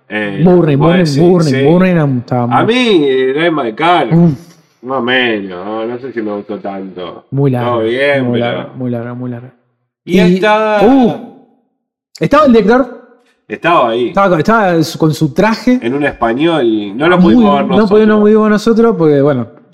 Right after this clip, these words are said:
Speaker 2: porque cos-, pasaron
Speaker 1: Igual,
Speaker 2: cosas.
Speaker 1: pasaron cosas. No, no, porque en realidad nosotros entramos después.
Speaker 2: Claro.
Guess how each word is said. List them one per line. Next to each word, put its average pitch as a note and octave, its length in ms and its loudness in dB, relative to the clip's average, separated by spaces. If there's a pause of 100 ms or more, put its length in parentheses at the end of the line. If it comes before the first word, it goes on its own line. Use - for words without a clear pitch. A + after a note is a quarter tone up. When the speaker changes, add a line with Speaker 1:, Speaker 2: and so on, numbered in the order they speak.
(140)
Speaker 2:
porque B2 520 -6
cos-, D#3 300 -4
pasaron F#3 360 0
Speaker 1:
Igual, F3 140 2
Speaker 2:
cosas. F#3+ 200 0
Speaker 1:
pasaron C3 400 -4
cosas. A2 260 -10
No, F#3 200 2
no, F3 200 0
porque C3 240 -6
en B2+ 140 -6
realidad C3+ 260 -2
nosotros D#3 380 -4
entramos C3+ 360 -2
después. A2 300 -4 (100)
Speaker 2:
Claro. D#3 280 -2